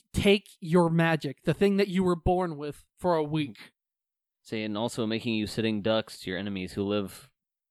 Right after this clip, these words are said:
Speaker 2: a block away.
Speaker 1: They're just across the enchanted forest.
Speaker 2: Absolutely stupid. But I guess the whole point of not leaving the place would kinda counteract that, but at the same time, they've invaded the fucking school how many times now in episode six?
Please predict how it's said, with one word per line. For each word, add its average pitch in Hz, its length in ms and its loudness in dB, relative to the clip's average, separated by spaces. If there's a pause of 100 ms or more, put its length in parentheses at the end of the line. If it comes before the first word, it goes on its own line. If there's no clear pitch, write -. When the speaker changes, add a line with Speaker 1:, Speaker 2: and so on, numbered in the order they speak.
(260)
Speaker 2:
a 98 100 -6
block 95 340 -2
away. 95 420 0 (840)
Speaker 1:
They're 180 140 -2
just 185 200 -10
across 196 380 -4
the 170 200 -6
enchanted 170 580 -6
forest. 175 480 0 (160)
Speaker 2:
Absolutely 107 380 -6
stupid. 101 640 -4 (480)
But 107 100 -6
I 101 80 -6
guess 107 260 -8
the 110 120 -8
whole 104 120 -6
point 107 240 -8
of 98 60 -8
not 98 220 -4
leaving 104 320 -4
the 92 100 -4
place 101 520 -2
would 98 340 -4 (180)
kinda 95 300 -6
counteract 98 500 -4
that, 104 220 -2
but 104 60 -4
at 95 80 -6
the 95 80 -8
same 104 200 -4
time, 104 380 -6 (280)
they've 92 300 -6
invaded 95 540 -6
the 95 100 -4
fucking 95 500 -6
school 98 420 -2
how 92 140 -6
many 104 200 -6
times 110 420 -8
now 117 420 -8
in 90 120 -10
episode 98 320 -6
six? - 240 -8